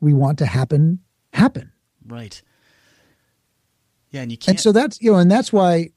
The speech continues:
Speaker 1: that's why I wrote Steal the Show, because the actor knows so much about performing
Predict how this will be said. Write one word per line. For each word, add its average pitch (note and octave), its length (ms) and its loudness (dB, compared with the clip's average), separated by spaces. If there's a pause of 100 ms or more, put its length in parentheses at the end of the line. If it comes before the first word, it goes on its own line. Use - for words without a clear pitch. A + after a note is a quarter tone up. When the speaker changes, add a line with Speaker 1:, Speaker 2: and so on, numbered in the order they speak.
(120)
Speaker 1:
that's G#3+ 220 -6
why F3+ 320 0 (200)
I D#3 100 0
wrote G3+ 300 2
Steal D#3 300 -2
the C3 80 -2
Show, B2 280 -6
because C3+ 600 0 (1400)
the E3+ 200 0
actor A3 420 0
knows E3+ 280 2
so A3 440 0
much F#3+ 500 2
about D#3 880 -2 (480)
performing D3+ 840 0